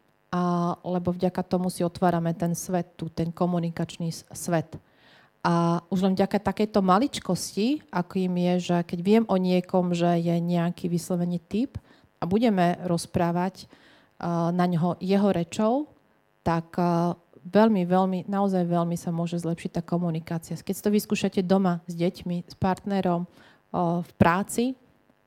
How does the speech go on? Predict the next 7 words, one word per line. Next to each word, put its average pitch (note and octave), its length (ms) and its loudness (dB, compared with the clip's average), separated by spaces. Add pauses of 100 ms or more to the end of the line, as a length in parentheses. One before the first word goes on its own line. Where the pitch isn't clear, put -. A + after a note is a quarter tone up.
tak, E3+ 380 -2
a, F3 480 0 (180)
veľa F3 380 2
vecí F3 260 -4
zrazu E3+ 320 -2
pochopíte, F3 720 -2
že E3+ 260 -2